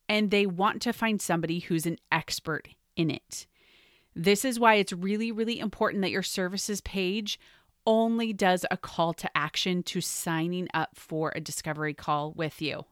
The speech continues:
I'm gonna talk about that in a minute. Do not lead to a tiny offer or small offer, whatever they are. I'm gonna talk about that in a future episode. Keep them only focused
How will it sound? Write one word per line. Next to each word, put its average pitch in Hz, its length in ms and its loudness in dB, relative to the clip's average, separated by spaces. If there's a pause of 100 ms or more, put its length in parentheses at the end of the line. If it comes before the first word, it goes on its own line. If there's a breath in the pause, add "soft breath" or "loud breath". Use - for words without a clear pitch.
I'm 170 80 -4
gonna 160 100 -2
talk 151 240 -2
about 147 200 -4
that 127 180 0
in 156 80 -4
a 156 60 -2
minute. 147 280 -2 (840 loud breath)
Do 233 220 4
not 254 240 4
lead 233 280 -2
to 254 140 0
a 226 60 4
tiny 214 420 -2
offer 156 500 0 (260)
or 170 400 0
small 196 420 0
offer, 131 420 0
whatever 175 360 2
they 202 120 2
are. 170 200 6
I'm 160 80 -6
gonna 170 120 0
talk 156 220 -4
about 202 220 2
that 196 260 6
in 190 80 -4
a 185 160 0
future 196 420 -4
episode. 175 580 -4 (1000)
Keep - 260 -6
them 240 300 2
only 240 340 0
focused - 880 -2